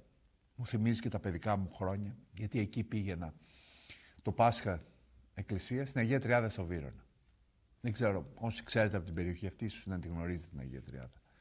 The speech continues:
Είναι ένας από τους παλιότερους ναούς της περιοχής. Ένας ωραίος ναός. Πήγα λοιπόν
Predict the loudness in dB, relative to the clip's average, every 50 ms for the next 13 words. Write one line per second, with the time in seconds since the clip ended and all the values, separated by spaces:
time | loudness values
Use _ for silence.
0 | -20 -20 -20 -20 -20 -20 _ -10 -6 -4 -4 -4 -4 -6 -8 -8 -2 2 2 4
1 | 6 4 4 2 2 -2 -4 -4 -4 -2 -2 -2 0 0 0 -2 -4 -8 -16 -20
2 | -20 -20 -20 -20 -20 _ _ -14 -14 -12 -4 -4 -2 -2 -2 -4 -6 -6 -10 -12
3 | -12 -12 -18 -20 _ _ _ _ _ _ _ _ _ _ _ _ _ _ _ _
4 | _ _ _ _ _ _ _ -4 -4 -2 0 2 2 4 6 6 4 4 2 -2
5 | -6 -6 -8 -12 -16 -20 -20 _ _ -20 _ -20 -20 -20 _ _ _ _ _ _
6 | _ _ _ _ _ _ _ _ _ _ _ _ _ _ _ _ _ _ _ _
7 | _ _ _ _ -20 -20 -20 -20 -20 -20 -20 _ _ _ -4 -2 0 2 2 2
8 | 2 2 0 0 0 -2